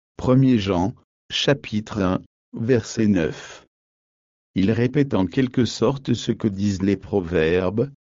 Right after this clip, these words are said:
mais le verset neuf dit, « Si nous confessons nos péchés, il est fidèle et juste pour nous les pardonner et pour nous purifier de toute iniquité. » Une fois de plus,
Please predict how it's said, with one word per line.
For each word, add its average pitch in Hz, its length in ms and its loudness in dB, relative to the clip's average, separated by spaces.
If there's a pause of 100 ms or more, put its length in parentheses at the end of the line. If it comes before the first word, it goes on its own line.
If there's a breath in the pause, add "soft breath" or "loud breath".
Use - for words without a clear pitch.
mais 104 140 4
le 107 120 4
verset 113 460 0
neuf 113 280 2
dit, « 117 280 -2 (380)
Si - 200 -2
nous 104 140 6
confessons 120 720 2
nos 101 180 2
péchés, 110 640 0 (340)
il 104 200 0
est 104 80 2
fidèle 113 440 2
et 110 120 4
juste 127 440 0
pour 113 220 0
nous 110 140 6
les 95 120 2
pardonner 120 600 2
et 113 60 0
pour 110 200 0
nous 117 160 6
purifier 123 640 2
de 107 100 0
toute 139 360 -4
iniquité. » 113 760 0 (920)
Une 120 160 6
fois 113 280 0
de 110 120 2
plus, 92 540 -2